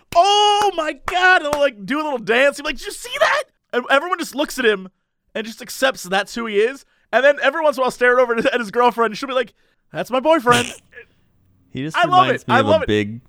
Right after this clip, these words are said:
Speaker 2: he's just a big kid.
Speaker 1: Yes, I want to get back to that. I would love to just appreciate things on that level and get so excited. Like, I can get excited about stuff, but I'll never be, "Oh, man! Ah, it's so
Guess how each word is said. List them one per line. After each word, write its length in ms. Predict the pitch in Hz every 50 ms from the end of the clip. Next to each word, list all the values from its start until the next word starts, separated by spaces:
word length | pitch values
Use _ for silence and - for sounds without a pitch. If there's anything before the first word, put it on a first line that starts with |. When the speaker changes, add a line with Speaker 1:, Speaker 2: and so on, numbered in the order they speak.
| _ -
Speaker 2:
he's 160 | - 107 120
just 180 | 135 139 - -
a 40 | 117
big 300 | 101 - 117 117 101 -
kid. 320 | - 120 110 87 80 - - _ _ _ _ _ _
Speaker 1:
Yes, 520 | - 180 226 277 359 392 370 370 - - - -
I 140 | 240 320
want 380 | 330 262 226 247 269 285 269 196
to 220 | - 254 269 262 202
get 200 | 180 226 208 170
back 240 | 143 185 170 170 -
to 120 | - 170
that. 220 | 147 143 113 101 - -
I 100 | - 247
would 160 | 311 320 302 233
love 320 | 214 208 208 214 233 190
to 100 | - 220
just 460 | 185 143 185 285 285 - - - - - _ _ _ _ _ _ _ _ _ _ _ -
appreciate 720 | 214 - - - - 220 220 170 - 214 202 196 196 -
things 280 | 202 190 190 196 185 -
on 180 | - 156 160 160
that 200 | 160 156 - -
level 380 | 151 151 135 143 143 143 135 _ _ _ _ -
and 120 | 165 175
get 160 | 165 180 - -
so 360 | - - - - 185 185 196
excited. 560 | 190 - - - 156 160 185 214 240 226 233 _ _ _ _ _ _ -
Like, 120 | - 196 -
I 120 | 302 381
can 100 | 381 415 381
get 100 | 320 262
excited 340 | 220 - - 269 262 269 269
about 180 | 247 262 262 -
stuff, 280 | - 269 269 254 -
but 120 | - 254 254
I'll 120 | 254 254
never 320 | 254 269 285 285 311 -
be, 340 | 220 190 247 233 220 214 185 - - - _ _ -
"Oh, 680 | 554 679 698 719 762 762 762 762 784 784 762 762 762 762 719 698 679 719
man! 1000 | 762 762 784 807 807 807 807 807 807 784 807 807 719 605 440 - _ - 359 - -
Ah, 240 | 359 349 370 381 392 403 403 -
it's 100 | - -
so 60 | -